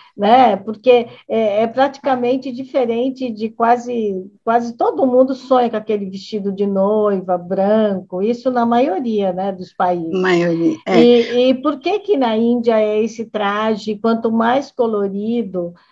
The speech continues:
Speaker 1: parece que a pessoa vai ser mais feliz, né? Por que que é assim?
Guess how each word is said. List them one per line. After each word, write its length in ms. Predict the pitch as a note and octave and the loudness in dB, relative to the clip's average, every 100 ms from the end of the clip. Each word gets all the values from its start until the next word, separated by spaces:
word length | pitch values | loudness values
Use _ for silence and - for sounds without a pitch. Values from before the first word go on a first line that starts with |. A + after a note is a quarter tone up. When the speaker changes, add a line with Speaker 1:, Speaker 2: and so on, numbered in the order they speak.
| _ | _
Speaker 1:
parece 420 | - G#3 A3 A3+ - | -2 2 2 0 2
que 80 | |
a 60 | A#3 | 2
pessoa 420 | A3+ G#3+ A3+ A3 | 2 -2 -2 -2
vai 140 | G3+ G#3+ | 0 -2
ser 160 | A3+ | -2
mais 320 | G#3+ G#3+ G#3+ | 0 -2 0
feliz, 480 | - A3 F3+ F3+ E3 | 0 0 -2 -6 -6
né? 260 | E3+ F3 F3+ | -6 -4 -4
Por 220 | F3+ G3+ - | -6 -12 -4
que 160 | C4+ | -4
que 160 | C4+ C#4+ | -2 -2
é 160 | A#3 F#3+ | -2 -2
assim? 460 | F#3+ - D#3+ D#3 | -4 -10 -14 -14